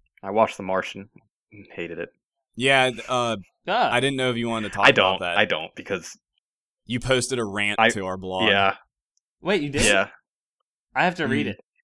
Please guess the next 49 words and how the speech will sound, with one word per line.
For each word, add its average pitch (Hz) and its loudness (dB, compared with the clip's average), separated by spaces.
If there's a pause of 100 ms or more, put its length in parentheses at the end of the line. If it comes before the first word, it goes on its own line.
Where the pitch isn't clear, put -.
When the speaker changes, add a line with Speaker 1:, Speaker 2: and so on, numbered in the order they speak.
(120)
Speaker 1:
It's 147 2
Speaker 3:
But 127 -4
let 147 0
me 143 -2
guess, 127 -4
it 113 -10
wasn't 120 -6
as 120 -8
good 123 -4
as 113 -8
the 117 -10
book? 131 -6 (340)
Speaker 1:
Yeah. 120 -4 (460)
Speaker 2:
Exactly. 95 -6 (180)
Speaker 1:
It 170 8
was 170 8
just 165 4
a 127 6
Speaker 2:
Well, 101 2
Speaker 1:
rant. 85 -2 (640)
I, 117 4
I 113 2
Speaker 2:
Alex, 127 8
Speaker 1:
acknowledge - 0
Speaker 2:
I 123 4
Speaker 1:
it. - 0
Speaker 2:
like 104 0
the 104 -10
movie. 87 -6 (760)
Speaker 3:
Okay, 151 0
cool. 117 -4
Speaker 1:
I, 117 6 (140)
I 113 6
Speaker 2:
It, 117 4
Speaker 1:
acknowledge 110 4
Speaker 2:
it, 131 2
Speaker 1:
it 98 -4
was 98 -2
a - 4
Speaker 2:
it's 143 -2
a 143 0
Speaker 1:
rant. 127 0
Speaker 2:
movie. 98 -4 (1000)
Speaker 3:
Simon, 127 -2
you 143 -6
are 127 -4
such 123 -8
a 127 -8
rebel. 98 -8